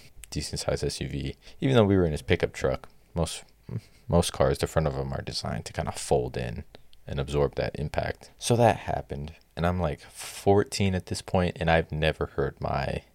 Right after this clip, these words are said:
dad swear in his entire life. He's letting it fly, dude. He's pissed at himself because it was obviously his fault, and most of the damage is to his car. So it's, like,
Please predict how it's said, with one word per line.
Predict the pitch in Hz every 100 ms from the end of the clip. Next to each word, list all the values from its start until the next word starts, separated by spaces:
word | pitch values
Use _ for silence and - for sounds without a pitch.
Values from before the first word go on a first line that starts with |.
| _
dad | - 58 62
swear | - - - 67 67
in | 69
his | 73
entire | 67 71 - 67
life. | 62 58 - -
He's | - 82 73 69
letting | 73 50
it | -
fly, | - - - 127 -
dude. | - - - - -
He's | 87 80
pissed | - 80 -
at | 73
himself | 67 - 71 67
because | - 92
it | 85
was | 73 -
obviously | - 101 98 - 80
his | 71 -
fault, | - 69 - - _
and | - 73
most | 76 76 -
of |
the | 69
damage | 69 69 67
is | 69
to | - 78
his | 76 -
car. | - 101 -
So | - - 62
it's, | - -
like, | - -